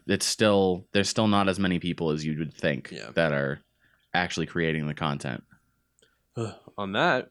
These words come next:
Speaker 2: um, anything else we wanna discuss with focus? I got, I don't have
Speaker 1: Uh,
Speaker 2: anything
Speaker 1: I
Speaker 2: much.
Speaker 1: did actually realize when,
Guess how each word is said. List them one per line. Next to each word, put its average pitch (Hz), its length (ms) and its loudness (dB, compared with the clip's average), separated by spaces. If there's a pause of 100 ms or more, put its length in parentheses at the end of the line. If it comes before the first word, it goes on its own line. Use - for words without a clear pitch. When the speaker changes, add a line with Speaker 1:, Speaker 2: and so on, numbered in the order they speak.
Speaker 2:
um, 101 500 -6 (300)
anything 107 680 -4
else 120 260 -2
we 117 160 0
wanna 110 280 -2
discuss 117 360 -4
with 117 120 -6
focus? 202 440 0
I 113 140 2
got, 104 320 0
I 98 80 -6
don't 101 100 2
have 98 60 4
Speaker 1:
Uh, 95 60 2
Speaker 2:
anything 95 120 -2
Speaker 1:
I 110 200 4
Speaker 2:
much. 92 100 -4
Speaker 1:
did 131 160 6
actually 101 880 2 (480)
realize 87 880 2
when, 80 640 0